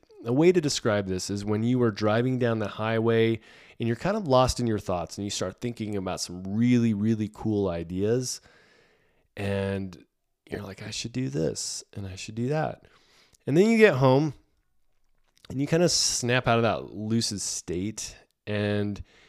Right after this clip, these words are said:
you're like, "Okay, that was a bad idea." And you start coming up with judgments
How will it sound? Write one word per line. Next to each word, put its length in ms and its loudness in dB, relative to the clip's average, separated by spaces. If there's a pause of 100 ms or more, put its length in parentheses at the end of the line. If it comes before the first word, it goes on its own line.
(100)
you're 100 0
like, 180 0
"Okay, 300 6
that 140 6
was 120 6
a 40 -2
bad 240 0
idea." 360 -4
And 80 -6
you 80 -4
start 300 0
coming 240 -2
up 140 -2
with 100 -6
judgments 800 0